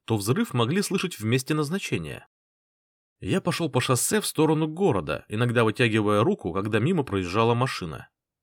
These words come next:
Водитель первый посмотрел на меня, испугался и дал по газам.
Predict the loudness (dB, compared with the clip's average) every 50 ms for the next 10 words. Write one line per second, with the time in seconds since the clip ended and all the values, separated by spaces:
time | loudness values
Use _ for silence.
0 | _ _ _ _ _ 0 0 0 2 2 0 0 0 0 0 0 0 0 0 -2
1 | -2 -4 -4 -4 -4 -2 2 2 2 2 2 0 0 -2 -2 -2 0 -2 -2 -2
2 | -6 _ -8 -8 -6 -6 -6 -2 0 0 0 0 0 -4 -6 -6 -4 -6 -2 0
3 | 0 0 0 -2 -6 -8 -6 -8 -8 -6 -8 -8 -8 -10